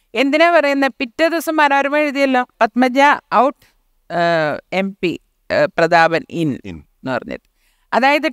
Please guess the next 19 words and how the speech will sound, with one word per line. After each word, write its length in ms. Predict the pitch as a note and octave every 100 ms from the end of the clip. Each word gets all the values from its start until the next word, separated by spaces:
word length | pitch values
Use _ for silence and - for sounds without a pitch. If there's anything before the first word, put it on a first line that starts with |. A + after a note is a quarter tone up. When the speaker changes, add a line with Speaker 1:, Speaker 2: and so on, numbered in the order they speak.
| -
Speaker 1:
ടൗണിൽ 460 | B3 B3 C4 C#4+ D#4
ഞാൻ 380 | C#4+ A#3+ C#4+
പോണ്ടതിന് 460 | D4+ C4+ B3+ B3+ B3+
പകരം 440 | B3+ B3 A#3+ B3 A3+
എന്നെ 360 | G3+ B3 B3
കയറ്റിയില്ല. 720 | C#4 D4 A#3+ - B3 E3 C#3+ -
പക്ഷെ 200 | D3 -
എനിക്ക് 320 | A#3 C4+ A#3 E4
വേണമെങ്കിൽ 760 | D#4+ C#4+ D4 D4 C#4+ C#4 E4 _ _ _ -
റോഡിന്റെ 440 | C#4+ C4+ C4+ C#4
വക്കിൽ 460 | D4+ B3 - D4 D4
നിന്ന് 240 | C#4 C4 C#4
കൈ 140 | C#4+ C4
ഇങ്ങനെ 320 | C4 C#4 C#4
കാണിച്ചാൽ 500 | C#4 B3+ B3+ - C4+
പ്രിയങ്ക 600 | - - A3 C4 B3+ C4+
ഗാന്ധി 260 | C#4 B3+ D4
വണ്ടി 280 | C#4 B3+
നിർത്തുമായിരുന്നു. 680 | C#4 C4 G3+ F3 F3 D#3 C#3+